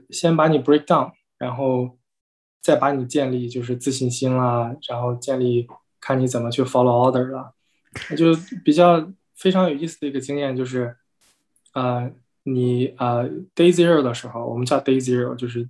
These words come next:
第零天，你刚刚要去开始训练的时候，然后它会有一个叫 shark attack。Shark attack 是什么？就是附近基本上好像大部分的 drill surgeon 会，会在那一条路上，可能一迈多左右吧。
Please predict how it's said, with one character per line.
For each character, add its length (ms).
第 100
零 260
天， 300
你 60
刚 280
刚 240
要 140
去 400
开 140
始 100
训 160
练 160
的 100
时 140
候， 180
然 120
后 80
它 140
会 140
有 120
一 40
个 80
叫 220
shark 360
attack。 400
Shark 340
attack 280
是 100
什 100
么？ 160
就 140
是 80
附 220
近 200
基 180
本 220
上 180
好 80
像 420
大 160
部 80
分 160
的 80
drill 280
surgeon 400
会， 360
会 160
在 220
那 120
一 60
条 240
路 180
上， 200
可 100
能 320
一 160
迈 180
多 180
左 220
右 160
吧。 220